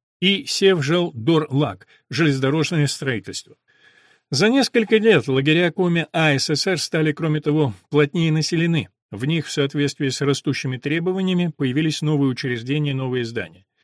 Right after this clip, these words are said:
Нужны были больницы, лагерное начальство распорядилось их построить – и создало систему подготовки фармацевтов и младшего медперсонала из числа заключенных. Нужно было организовать питание, устроили собственные совхозы, соорудили склады,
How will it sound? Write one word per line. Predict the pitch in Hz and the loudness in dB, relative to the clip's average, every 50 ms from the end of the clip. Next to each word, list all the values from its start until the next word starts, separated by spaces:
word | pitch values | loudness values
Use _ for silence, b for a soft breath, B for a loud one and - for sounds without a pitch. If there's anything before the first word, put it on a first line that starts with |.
| _ _ _ _ _ _ _ _ _ _ _ _ _ - | _ _ _ _ _ _ _ _ _ _ _ _ _ -4
Нужны | 131 135 170 185 170 208 226 233 226 | 0 0 2 2 2 4 4 4 4
были | 202 226 214 208 | 4 4 4 6
больницы, | 180 196 214 202 214 233 240 233 180 - - 131 113 98 87 82 98 | 6 6 4 4 4 4 2 2 0 0 -2 -2 -2 -4 -6 -8 -4
лагерное | 113 135 165 202 202 190 196 190 196 190 185 | 0 2 2 4 4 2 2 2 2 2 2
начальство | 180 185 180 160 - 208 196 175 - 190 185 | 2 2 2 2 2 2 2 2 2 2 2
распорядилось | 180 170 - - 185 180 175 202 196 196 190 175 - | 2 2 0 0 0 0 2 4 4 4 4 4 2
их | 185 156 - | 0 0 2
построить – | - 180 160 - - 208 208 190 143 113 95 - - - b b b b b b b | 0 0 0 0 0 2 4 4 4 2 0 -4 -12 -20 b b b b b b b
и | 175 185 185 151 | 2 2 2 2
создало | - - 226 202 196 180 196 180 180 175 | 2 4 4 4 4 4 4 4 4 4
систему | - - 175 156 - - 180 175 170 147 | 4 2 0 -2 0 2 2 2 2 2
подготовки | 175 170 151 156 170 151 - 180 156 - - 160 151 | 2 0 0 0 0 2 2 2 0 0 0 -2 -2
фармацевтов | - - 165 151 151 151 156 147 - - 214 202 175 - - 196 170 - - - | 0 0 0 2 2 2 2 0 0 0 0 0 0 0 0 -2 -2 -2 -4 -2
и | 180 151 | 0 2
младшего | 156 165 175 170 165 - - - 165 160 156 | 2 2 2 0 0 -2 -2 -2 -2 0 0
медперсонала | 156 170 165 143 - - 156 143 - - 170 151 165 175 170 165 156 | 0 0 0 -2 -2 -4 -4 -4 -2 -2 -2 -2 0 0 0 0 0
из | 143 - | 0 0
числа | - - 147 - 175 165 156 | -2 -4 -4 -2 0 2 2
заключенных. | 135 151 147 - 156 147 - 139 101 85 87 87 - _ _ _ b b b b b b | 2 2 0 -2 -2 -2 -2 -4 -6 -8 -10 -20 -20 _ _ _ b b b b b b
Нужно | 139 165 202 175 180 196 190 | 2 2 4 4 4 4 6
было | 185 202 190 190 185 180 | 8 8 8 8 6 6
организовать | 180 175 180 180 180 180 160 165 185 180 180 185 175 160 - - - - - | 4 4 2 2 2 2 2 2 2 2 4 4 2 2 0 -2 -8 -4 -2
питание, | - 175 - - 220 214 190 151 131 123 | -2 0 2 2 2 2 2 2 0 0
устроили | 120 123 117 - - 180 185 185 175 170 170 | -2 -2 -4 -4 -2 0 0 2 2 2 2
собственные | 151 - - 180 170 - - 185 165 165 165 | 0 2 0 0 0 0 0 0 2 2 2
совхозы, | 143 - 170 156 - - - 143 143 135 127 139 131 | 2 2 2 0 0 2 4 4 4 4 4 2 2
соорудили | - - 135 131 143 139 156 175 156 151 | 2 2 2 2 2 2 2 2 2 2
склады, | 143 - - 143 131 143 139 139 131 131 135 131 120 | 0 0 -2 -2 0 0 0 0 0 0 0 0 -2